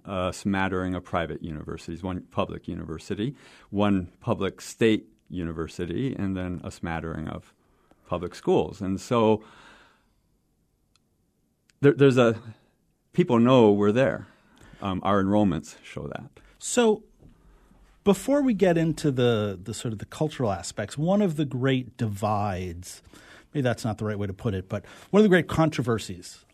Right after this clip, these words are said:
Speaker 2: on many campuses is that the administration sells the university as, um, an economic engine, as, as part of the development of the community.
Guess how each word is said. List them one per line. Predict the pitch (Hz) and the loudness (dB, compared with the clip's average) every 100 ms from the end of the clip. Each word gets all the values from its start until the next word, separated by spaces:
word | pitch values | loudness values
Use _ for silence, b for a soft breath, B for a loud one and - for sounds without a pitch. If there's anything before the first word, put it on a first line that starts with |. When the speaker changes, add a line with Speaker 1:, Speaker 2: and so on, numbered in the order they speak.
| - | -2
Speaker 2:
on | 131 127 123 123 | 2 4 4 4
many | 127 127 | 4 2
campuses | - 123 120 - - 110 98 92 - b b b - | 0 -2 -2 -2 -6 -4 -4 -6 -12 b b b -4
is | 135 | -2
that | 147 135 127 131 - b b b b b b - | 2 4 4 2 -4 b b b b b b 4
the | 160 | 6
administration | 170 202 196 - 170 156 147 | 8 6 4 2 0 2 0
sells | 135 - 147 151 156 110 | 0 -4 2 4 4 2
the | 131 | 2
university | 131 131 127 117 - 135 | 4 4 2 -2 -2 -4
as, | 120 117 113 110 - B B B _ | -2 -2 0 -4 -10 B B B _
um, | 123 123 - | -4 -4 -2
an | 156 | 0
economic | 165 165 151 131 120 - | 0 2 2 2 0 -2
engine, | 123 120 - 87 - - | 0 2 0 -10 -14 -8
as, | 117 101 | -6 -6
as | - 113 | -6 -6
part | - 151 143 | -2 2 2
of | |
the | 127 | 0
development | 98 107 104 127 131 127 117 113 | -2 -4 0 2 2 0 -2 -4
of | 98 | -6
the | 104 | -8
community. | - 113 113 107 85 - | -2 0 2 0 -4 -14